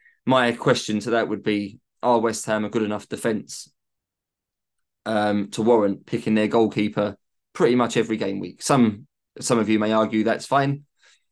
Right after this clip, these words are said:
To me, I, I, I think I'd rather have a goalkeeper and my three defenders playing for what I would call good teams.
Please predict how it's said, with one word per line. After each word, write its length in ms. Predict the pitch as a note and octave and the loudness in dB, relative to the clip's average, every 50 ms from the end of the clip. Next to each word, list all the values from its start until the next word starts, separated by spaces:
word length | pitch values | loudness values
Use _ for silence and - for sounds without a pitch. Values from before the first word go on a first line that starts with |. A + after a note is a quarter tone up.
| _ _ _ _ _ _ _ _ _ _ _ _ _ _ _ _ _ _ _ _ _ _ _ _ _ _ _ _ _ _ - | _ _ _ _ _ _ _ _ _ _ _ _ _ _ _ _ _ _ _ _ _ _ _ _ _ _ _ _ _ _ -8
To 120 | - D3 | -2 2
me, 340 | C#3+ D#3 D3 C3 B2 B2 B2 | 2 4 4 4 4 2 2
I, 120 | A2 B2+ B2+ | 2 2 0
I, 260 | B2+ B2+ C3+ A#2+ - | 0 -2 -4 -4 -4
I 40 | - | -4
think 220 | - D3 C3+ - | -2 -4 -2 -2
I'd 120 | A#2+ A2+ | -4 -2
rather 320 | A#2 C3 B2+ B2+ A2+ - - | 0 0 0 2 0 -2 -4
have 340 | C3+ B2 A#2 A2+ G#2+ A2 - - _ _ _ _ _ _ | -4 -4 -4 -4 -6 -8 -14 -20 _ _ _ _ _ _
a 80 | A#2 A2+ | -10 -2
goalkeeper 720 | - A#2+ A#2 A2+ - - A2+ A2 A2+ - G#2+ G#2+ G2 G2+ - - _ _ _ _ _ | 2 2 2 2 2 0 -2 -2 0 -2 -4 -4 -4 -6 -12 -20 _ _ _ _ _
and 160 | - A#2+ A#2+ A2 | -4 -2 0 0
my 120 | A2 A2 | 0 -2
three 240 | A2+ - A#2+ A2 G#2 | 0 0 0 0 2
defenders 500 | G#2+ - - A#2+ A2+ A2 G2+ G2+ G#2+ - | 0 -2 -2 0 0 0 -2 -4 -6 -8
playing 440 | - - A#2 A2+ A2 G#2+ G#2+ G2+ G2 | -6 -2 0 0 0 0 -2 -6 -4
for 160 | - A2+ G#2+ | -2 -2 0
what 140 | G2 A#2 A2+ | 2 0 0
I 40 | |
would 160 | G#2+ G#2 G2+ - | 0 -2 -4 -4
call 160 | A2 G#2+ G2+ | -4 -4 -4
good 260 | G2+ - A#2+ G#2+ - | -2 -2 -2 -2 -2
teams. 440 | - - G2+ G#2+ - - - - | -4 -4 -4 -4 -6 -10 -14 -18